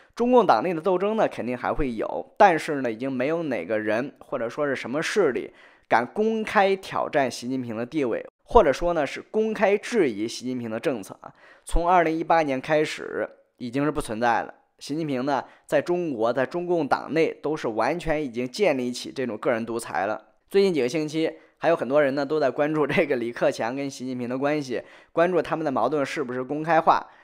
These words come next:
狗哥也认为呢，这个呢也是过度关注啊。狗哥在以前的影片里就说过，李克强他虽然是中国国务院总理啊，中共党内的排名也是这个第二号的人物啊，仅次于习近平，但其实他呢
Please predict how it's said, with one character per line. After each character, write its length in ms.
狗 160
哥 100
也 140
认 180
为 140
呢， 140
这 280
个 100
呢 80
也 140
是 220
过 320
度 160
关 240
注 300
啊。 180
狗 100
哥 140
在 100
以 60
前 180
的 60
影 140
片 120
里 80
就 120
说 260
过， 180
李 140
克 160
强 340
他 140
虽 160
然 180
是 120
中 180
国 160
国 160
务 80
院 180
总 240
理 320
啊， 180
中 160
共 160
党 160
内 100
的 80
排 240
名 180
也 140
是 220
这 240
个 120
第 220
二 180
号 240
的 200
人 140
物 120
啊， 160
仅 200
次 120
于 60
习 160
近 120
平， 240
但 180
其 240
实 460
他 220
呢 200